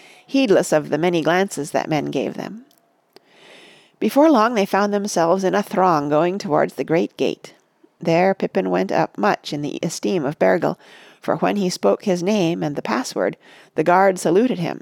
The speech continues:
and let him pass through, and what was more, he allowed him to take his companion with him. "That is good," said Bergil. "We boys are no long-, no longer allowed to pass the gate without an elder.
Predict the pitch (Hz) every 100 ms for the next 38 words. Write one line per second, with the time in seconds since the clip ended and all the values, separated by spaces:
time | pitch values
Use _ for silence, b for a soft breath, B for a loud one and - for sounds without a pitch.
0 | - 180 185 170 180 175 180 - 220 170
1 | - b b b 139 170 202 170 185 208
2 | 143 170 165 170 180 175 175 - 180 -
3 | 170 - 160 208 185 151 214 - - 214
4 | - _ _ _ _ _ _ _ _ _
5 | _ _ _ _ B B B B - 240
6 | 151 139 220 285 160 - 151 143 143 131
7 | - b b b 190 262 254 185 247 196
8 | 160 156 165 196 185 190 185 - - 180
9 | 214 208 185 190 170 170 185 202 180 175
10 | 214 247 - 175 156 143 156 160 156 147
11 | - 196 196 151